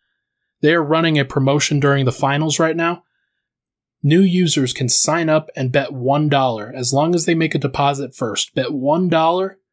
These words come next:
on a team of your choice. And if that team wins, you get a hundred and fifty dollars in site credits. A hundred and fifty is a lot of money. And, like, I, I think it's a very reasonable shot that the Bucks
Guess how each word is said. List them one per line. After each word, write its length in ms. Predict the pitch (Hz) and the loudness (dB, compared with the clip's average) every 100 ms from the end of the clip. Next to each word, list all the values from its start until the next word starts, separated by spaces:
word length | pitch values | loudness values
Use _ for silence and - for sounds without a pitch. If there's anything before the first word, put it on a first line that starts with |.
| _ _ _ _ | _ _ _ _
on 180 | - 135 | -4 -4
a 40 | |
team 240 | 127 151 160 | -2 -2 0
of 100 | 160 | 0
your 80 | 160 | 0
choice. 400 | 151 127 - - _ _ _ _ _ _ _ | 0 0 -2 -6 _ _ _ _ _ _ _
And 100 | 120 | -4
if 100 | 123 127 | -2 0
that 140 | 151 | -2
team 200 | 175 170 | 0 0
wins, 480 | 196 185 135 127 - _ _ _ _ | 2 2 -2 -8 -12 _ _ _ _
you 100 | - | -6
get 120 | 139 147 | -2 -2
a 60 | |
hundred 540 | 123 - - 180 190 170 | -2 -6 -4 0 0 0
and 120 | 160 | -2
fifty 260 | 160 - | -2 0
dollars 520 | 143 131 113 104 - - _ _ _ _ _ _ - | 0 2 -2 -8 -14 -16 _ _ _ _ _ _ -4
in 160 | 131 | -2
site 260 | 127 135 127 | 0 0 -2
credits. 480 | 117 - - - - _ _ _ _ _ _ _ _ _ - - | -8 -12 -14 -16 -18 _ _ _ _ _ _ _ _ _ -6 -4
A 80 | |
hundred 320 | 147 196 208 208 | 0 0 2 2
and 160 | 196 | 0
fifty 320 | - 151 147 | 0 0 0
is 120 | 131 123 | 0 0
a 80 | |
lot 320 | 110 123 127 123 | -2 -2 0 0
of 80 | |
money. 320 | 120 107 - _ _ _ _ _ _ _ _ _ _ - | -2 -8 -12 _ _ _ _ _ _ _ _ _ _ -4
And, 160 | 127 | 0
like, 220 | 135 139 - | 0 -2 -4
I, 220 | 135 131 - | -6 -6 -6
I 100 | 131 | -4
think 160 | 117 135 | -2 -2
it's 140 | 131 | -2
a 20 | |
very 560 | 131 123 127 143 143 139 _ _ _ | -4 0 2 2 0 -2 _ _ _
reasonable 580 | 135 135 151 151 156 156 | -2 0 2 0 0 0
shot 400 | - 175 170 - | 0 0 0 -2
that 220 | 131 127 | -8 -8
the 80 | 110 | -8
Bucks 500 | 120 151 - - | -2 0 0 -6